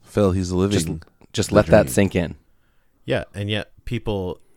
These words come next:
Speaker 3: would rather listen to that than to yours. How does that
Speaker 2: I'm not
Speaker 1: People
Speaker 2: convinced.
Speaker 1: were
Speaker 2: I am
Speaker 1: full
Speaker 2: not
Speaker 1: of
Speaker 2: convinced
Speaker 1: joy.
Speaker 2: of that.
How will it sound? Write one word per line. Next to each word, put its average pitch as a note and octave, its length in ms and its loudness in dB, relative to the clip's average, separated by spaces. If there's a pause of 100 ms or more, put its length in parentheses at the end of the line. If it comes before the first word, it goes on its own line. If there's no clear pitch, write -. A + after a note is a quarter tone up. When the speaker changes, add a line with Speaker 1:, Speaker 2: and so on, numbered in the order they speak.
(180)
Speaker 3:
would G2+ 220 -4
rather F#2+ 400 -2
listen F2 300 -6
to E2 60 -6
that E2+ 280 -8
than D#2 300 -10
to - 120 -10
yours. D#2+ 540 -10 (480)
How G2+ 120 -6
does F2+ 120 -6
that G#2 80 -2
Speaker 2:
I'm G#2+ 80 0
not G2 180 0
Speaker 1:
People C#3+ 240 6
Speaker 2:
convinced. C3 140 8
Speaker 1:
were A#2+ 100 8
Speaker 2:
I G#2+ 80 8
am G#2+ 60 6
Speaker 1:
full G2 100 8
Speaker 2:
not G2+ 140 6
Speaker 1:
of E2+ 40 -8
Speaker 2:
convinced F#2+ 240 8
Speaker 1:
joy. C#3+ 180 8
Speaker 2:
of F2+ 40 -2
that. F2 220 -4